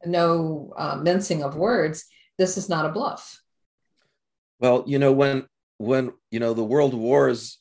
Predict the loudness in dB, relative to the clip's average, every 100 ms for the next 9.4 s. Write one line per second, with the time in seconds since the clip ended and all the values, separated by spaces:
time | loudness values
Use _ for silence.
0 | _ -8 -6 0 2 2 -2 -18 _ _
1 | _ _ _ -6 -2 -2 -2 -14 _ -2
2 | 0 0 -2 -2 -2 -2 -2 -4 -6 -6
3 | -4 -4 -4 2 2 2 0 2 2 0
4 | -4 -4 -6 -4 -4 -4 -8 _ _ _
5 | _ _ _ _ _ _ _ _ -10 2
6 | 2 4 0 2 2 2 0 2 6 6
7 | 4 -2 -10 -2 -2 0 0 0 0 2
8 | 0 0 -4 -4 -8 -6 -6 -8 -2 2
9 | 4 2 -2 -6